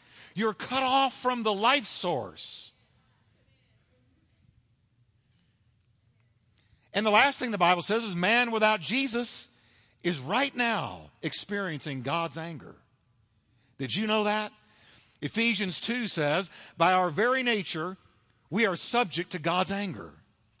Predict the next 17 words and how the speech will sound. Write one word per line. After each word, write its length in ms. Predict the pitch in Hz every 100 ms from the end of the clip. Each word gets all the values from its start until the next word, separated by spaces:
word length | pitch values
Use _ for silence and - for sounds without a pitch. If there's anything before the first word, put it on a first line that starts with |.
| _ _ _ _ _ _ _ _ _ _ _ _ _ _ _ _ - - -
Because 280 | - 208 208
God 280 | 165 226 247
is 100 | 220
holy, 380 | 233 262 226 220
he's 240 | 208 180
daily 420 | 131 220 269 269
vexed 680 | 269 240 226 - - - - -
every 220 | 208 277
day, 460 | 254 196 107 80 - _ _ _ -
and 120 | 180
he's 160 | 190 -
angered 680 | 190 233 220 143 110 87 - _ _ _ _
over 180 | 190 202
the 120 | 180
sins 420 | 156 - 233 196
of 100 | 156
men. 520 | 147 160 131 90 -